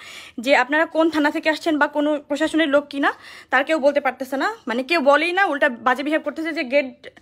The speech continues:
আমার মনে হচ্ছে এরা ডাকাত। কারো কোনো পোশাক নাই এবং এক একজন আর এক এক রকমের চেহারা। প্লিজ, আপনারা যে যেভাবে পারেন আমাকে একটু হেল্প করেন। আম-, আমি কিছু বুঝতে পারতেছি না।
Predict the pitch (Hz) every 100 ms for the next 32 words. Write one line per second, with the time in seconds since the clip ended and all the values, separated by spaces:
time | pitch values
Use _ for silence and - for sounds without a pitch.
0 | - - 285 311 302 320 320 302 285 262
1 | 320 403 - - _ - - - - -
2 | _ _ - - 226 294 320 359 - 320
3 | 349 330 370 349 330 320 277 330 311 294
4 | 311 294 294 320 330 294 302 392 - -
5 | - - - 339 320 302 320 339 320 294
6 | 285 349 330 330 302 294 330 349 311 311
7 | 311 370 480 - - 277 269 - - -
8 | - - _ _ _ _ _ _ _ _
9 | _ _ _ _ _ _ _ - - -
10 | - - _ _ _ _ _ - 277 330
11 | 349 302 311 285 294 285 226